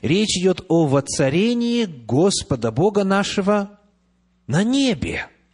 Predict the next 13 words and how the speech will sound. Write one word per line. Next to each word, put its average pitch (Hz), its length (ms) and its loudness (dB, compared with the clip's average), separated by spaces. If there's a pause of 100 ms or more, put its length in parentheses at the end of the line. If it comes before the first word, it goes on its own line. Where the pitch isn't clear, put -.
(920)
И 120 100 -4
вот 196 180 0
появляется 220 400 2
вопрос: 202 300 0
а 175 100 2
что, 175 260 0
разве 175 580 2 (180)
он 185 440 2 (960)
там 175 320 0 (140)
когда-то 170 500 0
не 170 240 0
был 160 200 0
царём? 139 800 0